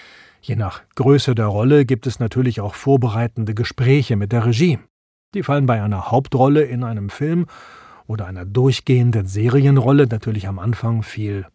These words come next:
umfänglicher aus. Gerade wenn eine Figur eine Serie oder einen Film prägt, da gibt es einige Gespräche zwischen Regie und SchauspielerInnen. Auch dazu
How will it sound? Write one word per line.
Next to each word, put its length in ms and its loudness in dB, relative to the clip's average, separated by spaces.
umfänglicher 840 -2
aus. 300 -8
Gerade 280 -4
wenn 100 -4
eine 180 -4
Figur 460 0
eine 300 -6
Serie 540 -2
oder 220 -6
einen 240 -8
Film 360 -8
prägt, 580 -2
da 100 -20
gibt 200 -12
es 200 -14
einige 380 -4
Gespräche 680 -2
zwischen 420 -10
Regie 540 -2
und 380 -4
SchauspielerInnen. 800 -10
Auch 180 0
dazu 480 -4